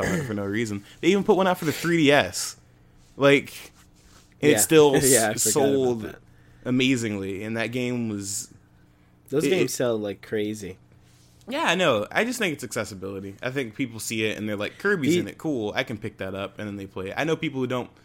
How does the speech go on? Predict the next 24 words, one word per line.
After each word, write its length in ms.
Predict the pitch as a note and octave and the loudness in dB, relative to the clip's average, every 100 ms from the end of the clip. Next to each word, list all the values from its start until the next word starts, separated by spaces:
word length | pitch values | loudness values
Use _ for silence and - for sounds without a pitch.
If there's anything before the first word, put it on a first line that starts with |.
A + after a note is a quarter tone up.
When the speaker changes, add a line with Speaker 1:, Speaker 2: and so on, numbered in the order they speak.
| _ _ _ | _ _ _
Speaker 1:
fuck 240 | - C3 A#2+ | -4 -2 -2
with 100 | A2 | -4
fighting 300 | A2 G#2 G#2 | -2 -2 -2
games, 400 | F#2+ F#2 F#2+ G2 | -6 -8 -12 -10
but 160 | A2+ | -4
they 120 | A#2 A2 | -4 -2
play, 440 | C#3 A#2 G#2+ G2 | 0 0 0 -2
I 40 | B2+ | -2
mean, 120 | C3 | -2
they 60 | C3 | -2
don't 120 | D#3+ - | -4 -6
fuck 160 | - B2 | -6 -4
with 100 | A2+ | -2
video 240 | A2 A2+ A2+ | -2 -2 -2
games 360 | A2+ A2+ G2 - _ _ - | -4 -6 -8 -14 _ _ -4
at 80 | A2+ | 0
all 200 | A2+ G#2+ | 0 -2
in 80 | |
general, 420 | G2 A#2+ D#3 G2 - | -4 -4 -2 -2 -6
but 160 | F#2+ | -8
they 100 | G2 | -8
play 200 | G2+ A2 | -6 -6
Smash 320 | F#2+ G#2 B2 - | -6 -4 -6 -6
Bros. 340 | F#2+ - | -14 -16